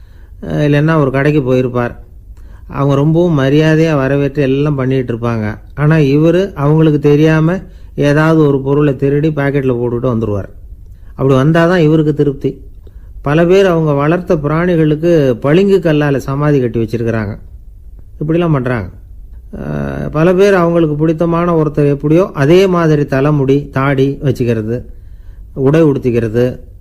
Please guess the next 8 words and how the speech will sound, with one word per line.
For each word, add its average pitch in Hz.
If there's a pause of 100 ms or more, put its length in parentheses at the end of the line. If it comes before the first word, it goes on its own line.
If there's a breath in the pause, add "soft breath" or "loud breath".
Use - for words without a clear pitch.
மலை 143
குகையில 143
போய் 131
குடியிருக்கிறது, 113 (200)
இப்படி 151
எவ்வளவோ 147
வினோதமான 160
நடவடிக்கைகள். 120